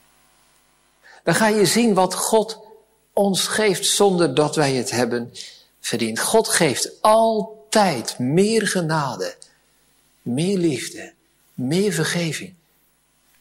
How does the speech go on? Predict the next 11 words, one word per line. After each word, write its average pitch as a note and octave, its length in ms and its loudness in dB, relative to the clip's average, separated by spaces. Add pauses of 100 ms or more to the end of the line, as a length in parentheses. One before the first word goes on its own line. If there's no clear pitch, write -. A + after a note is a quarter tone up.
(100)
dan D3+ 180 -2
dat B2+ 140 -4
wij B2 180 -6
hebben C3+ 240 -8
verdiend. C3+ 520 -10 (2000)
Psalm G3 180 4
achtenzestig G3+ 760 2
zegt F#3+ 280 2
het - 140 2
zo D3 180 0
prachtig. - 500 -2